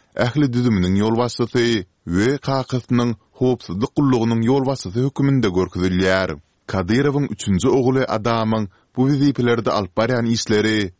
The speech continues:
diňe maslahatlara gatnaşmak we degişli düzümleriň işgärlerini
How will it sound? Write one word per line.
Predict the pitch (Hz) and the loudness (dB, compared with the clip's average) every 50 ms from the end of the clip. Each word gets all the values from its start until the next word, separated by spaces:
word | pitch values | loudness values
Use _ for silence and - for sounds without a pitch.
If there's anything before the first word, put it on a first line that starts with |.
| - 92 | -6 -4
diňe | 107 117 139 143 | -2 0 0 0
maslahatlara | 135 143 139 127 - 127 110 98 85 - - 95 82 98 | 0 0 -2 -2 -2 -2 -2 -2 -2 -4 -4 -2 -2 0
gatnaşmak | 104 123 - - 117 113 - - 110 110 110 104 - - _ _ _ _ | -2 -2 -2 -2 -4 -2 -2 0 0 0 0 -2 -4 -12 _ _ _ _
we | - 98 107 101 85 80 | -2 0 0 0 0 0
degişli | 90 101 95 87 - - 127 127 | 0 0 0 -2 -4 -6 -6 -4
düzümleriň | 139 135 135 139 139 135 131 131 127 123 | -2 -2 0 0 0 0 0 0 0 -2
işgärlerini | 123 - - 127 120 120 117 113 113 113 107 107 104 110 110 110 104 | -2 0 0 0 0 0 0 0 0 0 0 0 0 0 0 -2 -2